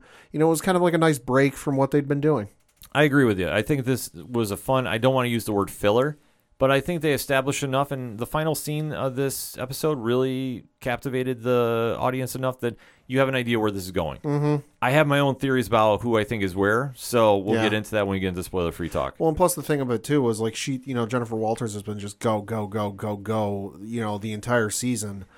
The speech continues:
Speaker 1: That, like, even, even with stuff in her personal life, between the dates and the, and the entourage and all this other stuff,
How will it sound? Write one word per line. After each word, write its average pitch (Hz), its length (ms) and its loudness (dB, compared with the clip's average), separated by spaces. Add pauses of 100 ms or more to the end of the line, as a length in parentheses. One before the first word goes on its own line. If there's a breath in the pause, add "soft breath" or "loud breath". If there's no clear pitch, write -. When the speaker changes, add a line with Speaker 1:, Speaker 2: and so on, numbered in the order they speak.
(320 soft breath)
Speaker 1:
That, 131 180 2
like, 123 380 -2
even, 185 380 -2
even 190 220 -4
with 131 120 2
stuff 139 200 0
in 113 60 -4
her 107 40 -4
personal 135 380 0
life, 101 240 -8
between 110 320 -8
the 104 80 -6
dates 110 540 0
and 104 180 -6
the, 101 300 -10
and 101 120 -8
the 98 220 -6 (500)
entourage 117 580 -2
and 110 80 -4
all 120 140 4
this 107 160 -2
other 131 160 2
stuff, - 320 -8